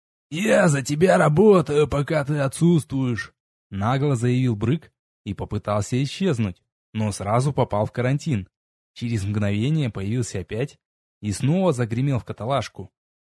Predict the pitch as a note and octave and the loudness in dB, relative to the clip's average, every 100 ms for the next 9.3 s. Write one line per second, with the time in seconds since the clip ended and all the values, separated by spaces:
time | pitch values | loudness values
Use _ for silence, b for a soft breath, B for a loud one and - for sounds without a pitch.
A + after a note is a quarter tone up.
0 | _ - G#2 C#3+ - E3 D3+ D#3 C#3+ D3+ | _ -8 -2 -2 0 -2 2 0 0 0
1 | D3 - A2 A2 A#2 A2 A#2 - - _ | 0 0 0 0 0 -2 -6 -6 -20 _
2 | _ _ - F#2+ G#2+ B2 B2+ A#2+ C#3 B2 | _ _ -8 -2 2 4 4 2 0 -2
3 | - D#3 C#3 G#2+ C#3+ C#3+ - F#2+ - _ | -2 0 0 -2 -2 -4 -4 -10 -10 _
4 | _ - - C3 D#3+ F3+ C3+ A#2+ D#3+ C3+ | _ -16 0 0 2 0 0 0 0 -2
5 | - A2+ A#2+ C3 A#2+ A2+ B2 - A2 - | -2 -2 0 0 -2 -2 -2 -4 -8 -6
6 | A2 A#2+ F2+ _ _ _ _ _ - G#2 | -4 -6 -8 _ _ _ _ _ -8 -4
7 | G2 F#2+ F#2+ C3+ F#3 - D#3+ D#3 D3 B2+ | -4 -4 -2 0 -2 -2 -2 0 0 0
8 | A2+ A2 G#2 G2+ A2 C3 A#2 G2+ A2 A2 | -2 -2 -4 -2 0 0 -2 -4 -4 -4
9 | B2+ A2+ - | -4 -6 -8